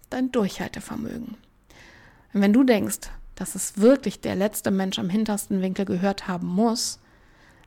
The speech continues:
dann beginnt deine Zielgruppe gerade erst einmal, dich wahrzunehmen. Sie fangen jetzt erst mal an, sich mit dir und deiner Geschichte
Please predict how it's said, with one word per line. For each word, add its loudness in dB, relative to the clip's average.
dann 2
beginnt 2
deine -4
Zielgruppe -2
gerade -6
erst -6
einmal, -2
dich -6
wahrzunehmen. -8
Sie -8
fangen -2
jetzt 2
erst -2
mal -2
an, 0
sich -6
mit -8
dir 2
und -6
deiner 4
Geschichte -4